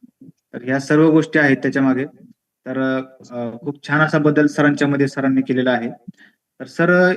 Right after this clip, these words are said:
खूप सारे आता तुम्ही, अ, तुमची एनर्जी पाहिली, अगदी सुरुवातीपासून तुमच्या एनर्जी मध्ये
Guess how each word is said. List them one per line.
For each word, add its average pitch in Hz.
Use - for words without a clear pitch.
खूप 156
सारे 160
आता 156
तुम्ही, 156
अ, 143
तुमची 147
एनर्जी 151
पाहिली, 139
अगदी 131
सुरुवातीपासून 147
तुमच्या 147
एनर्जी 139
मध्ये 139